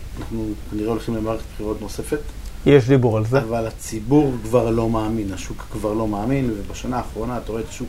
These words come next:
Speaker 1: טס למעלה, כי, אה, זה בעצם עוד, עוד מהבחירות האחרונות, אנחנו נמצאים עכשיו משהו כמו
Speaker 2: נכון.
Speaker 1: עשרה חודשים
Speaker 2: כן.
Speaker 1: מהבחירות שעברו, ואתה רואה שלמרות שבאה ממשלה חדשה ונכנסו שרים ומבטיחים הבטחות, הציבור לא מאמין.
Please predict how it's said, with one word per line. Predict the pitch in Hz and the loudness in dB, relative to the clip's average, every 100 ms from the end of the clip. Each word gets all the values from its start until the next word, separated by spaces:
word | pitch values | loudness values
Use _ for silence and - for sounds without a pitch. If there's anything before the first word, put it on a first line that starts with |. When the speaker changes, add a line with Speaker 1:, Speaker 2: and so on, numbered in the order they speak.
| - | -6
Speaker 1:
טס | 165 131 - | -6 -4 -4
למעלה, | 117 139 156 147 - - - - - - - - | -4 -2 -2 -4 -8 -12 -10 -8 -8 -10 -10 -6
כי, | 120 113 117 | -4 -2 -2
אה, | 113 113 113 117 - | -2 -4 -4 -6 -8
זה | 107 117 | 2 2
בעצם | 131 135 | 4 4
עוד, | 123 - | 4 4
עוד | 139 131 | 4 6
מהבחירות | 131 - 143 151 | 4 8 8 8
האחרונות, | - 123 151 135 - | 6 6 8 8 4
אנחנו | 101 113 | -2 -4
נמצאים | 107 120 | 0 -2
עכשיו | - 123 | 4 4
משהו | 117 120 | 4 2
כמו | 107 | 4
Speaker 2:
נכון. | 113 131 | 6 8
Speaker 1:
עשרה | 123 135 | 8 6
חודשים | 127 113 - 127 120 - - - | 4 -4 0 0 0 -6 0 8
Speaker 2:
כן. | 135 104 | 8 8
Speaker 1:
מהבחירות | 113 117 120 123 | 0 4 4 4
שעברו, | - 120 110 131 180 180 - - - - - - - | -2 0 2 4 4 4 -2 -10 -10 -10 -10 -10 -10
ואתה | 101 - | -8 0
רואה | 123 147 | 4 4
שלמרות | - 127 117 113 113 110 110 131 143 | 6 2 4 6 6 4 4 4 4
שבאה | 120 131 | 4 6
ממשלה | 135 123 123 123 | 6 4 2 0
חדשה | 113 107 - 113 104 | 0 -4 -2 -2 -2
ונכנסו | 101 95 101 - - | -4 -6 -6 -6 -6
שרים | - 110 110 104 101 | -2 0 0 0 -2
ומבטיחים | 101 - - 120 | -4 -6 -4 -4
הבטחות, | - 113 143 139 - - - - - - - - - | -4 2 2 2 -4 -12 -10 -10 -10 -10 -10 -10 -6
הציבור | 135 156 170 | 4 8 8
לא | |
מאמין. | 175 139 | 6 2